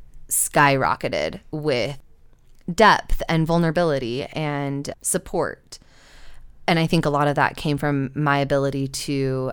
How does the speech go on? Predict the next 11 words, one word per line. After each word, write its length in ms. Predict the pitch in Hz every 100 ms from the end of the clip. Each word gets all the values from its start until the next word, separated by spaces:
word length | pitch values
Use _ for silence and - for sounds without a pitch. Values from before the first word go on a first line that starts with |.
| -
ask 280 | 135 - -
myself 340 | 135 - 131
these 240 | 147 135 139
really 160 | 127
hard 220 | 135 135
questions 520 | 139 139 - - 151 156
that 120 | -
sometimes 640 | - 156 - 214 202 185 - - - - -
we 200 | 175 175
don't 260 | 160 151
want 380 | 151 143 135 110